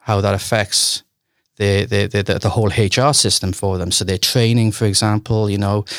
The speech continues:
their, their, their well-being, the occupational health, how they're behaving.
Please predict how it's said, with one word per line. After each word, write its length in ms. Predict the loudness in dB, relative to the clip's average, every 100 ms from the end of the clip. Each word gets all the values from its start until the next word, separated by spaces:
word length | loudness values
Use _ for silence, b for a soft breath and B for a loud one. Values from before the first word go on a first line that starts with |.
| B B B
their, 100 | -6
their, 220 | 0 0 2
their 180 | 2
well-being, 580 | 2 2 2 2 2 2
the 120 | 2
occupational 540 | 0 -4 -4 -2 -2 -2
health, 280 | 0 0 0
how 120 | 0
they're 100 | 0
behaving. 540 | -2 -2 -2 0 -4